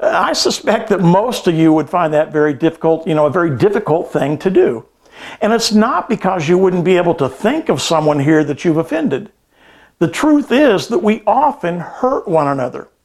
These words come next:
And it's not something that we mean to do, but we do it. We do things and we say things that are hurtful. But confessing our sins to one another i-, is an uncomfortable thing for us to do because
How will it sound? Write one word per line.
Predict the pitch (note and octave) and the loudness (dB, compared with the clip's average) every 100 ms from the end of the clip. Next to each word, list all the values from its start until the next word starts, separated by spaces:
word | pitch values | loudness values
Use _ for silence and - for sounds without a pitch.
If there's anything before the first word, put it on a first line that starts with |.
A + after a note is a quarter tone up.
| _ _ - - | _ _ -20 -6
And | G#3+ A3 | -2 -2
it's | - G#3+ | 0 2
not | G#3+ D4+ D#4+ | 2 0 -4
something | - G#3+ G#3 G#3+ G3 | -4 -4 -2 -2 0
that | F3+ F#3+ | -2 0
we | F#3 F3 - - - | 0 0 -4 -14 0
mean | F3+ E3 A3+ B3+ B3 | 4 4 4 2 0
to | G3 | -2
do, | D#3 C#3+ D3 D3+ D#3 - _ _ | -2 0 0 -2 -4 -16 _ _
but | D#3+ C3+ D#3 E3+ | -6 -2 0 2
we | D#3+ | 0
do | C#3+ C#3 | 2 2
it. | B2 - - _ _ _ _ - | 0 -6 -20 _ _ _ _ -8
We | - D3+ F3 | -2 0 0
do | C3 A3+ C4+ | 2 2 2
things | C4+ B3 B3 A3+ | 0 -2 0 -2
and | F3 D#3+ | -2 0
we | D#3+ | -2
say | - A3 A#3 | -2 -2 -2
things | G#3+ G3 F#3+ G3 F#3+ F3+ - - - - - _ - | -2 -4 -2 -2 -2 -4 -10 -20 -20 -20 -20 _ -14
that | E3+ D#3 D#3 | -2 0 2
are | D#3 | 0
hurtful. | - E3 E3 - C3 - - _ _ _ _ _ _ _ _ - | 0 -2 -2 -4 -4 -4 -16 _ _ _ _ _ _ _ _ -4
But | C#3 A#3 | -4 -2
confessing | G#3+ G3+ A#3+ C#4+ - A3+ | -2 0 0 0 0 0
our | F3+ E3 | 0 -2
sins | - G#3+ A#3+ B3 - | -2 0 0 -2 -2
to | E3 | 0
one | E3 D#3 | 0 2
another | D3+ D3+ D#3+ F3 | 2 2 0 2
i-, | |
is | F#3 F#3 F#3 F#3+ | 0 0 -2 -2
an | G3+ G3+ | -4 -2
uncomfortable | A3 B3+ B3+ - A#3+ C4 F3 F3+ | 0 0 -2 -2 -4 -2 -2 -2
thing | F3+ D#3 E3+ | 0 -2 -2
for | E3 F#3 | -4 0
us | E3+ E3 | 0 -2
to | - | -4
do | G3 E4+ D#4 | 0 2 2
because | F3 F3+ F3+ F3 | 0 -2 -2 -4